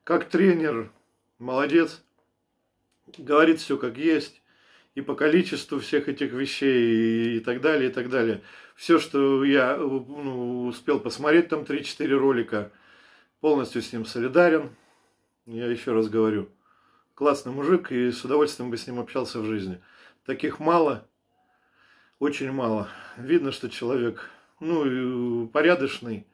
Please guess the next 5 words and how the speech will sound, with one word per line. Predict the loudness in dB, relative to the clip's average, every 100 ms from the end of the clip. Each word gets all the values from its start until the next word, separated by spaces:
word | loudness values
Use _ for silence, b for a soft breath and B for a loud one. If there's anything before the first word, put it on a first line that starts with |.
| b b b b -16
независтливый, | -6 0 2 2 -2 -4 -2 -2 -4 -10 _ _ _ _ _ _
с-, | -18 -14 -12 -8
это, | -8 -8 -10 -8
самодостаточный, | -8 -6 -2 0 0 0 0 0 -6 -8 -10 -12 _ _ _
самостоятельный, | -12 -12 -6 0 0 0 -4 -6 -8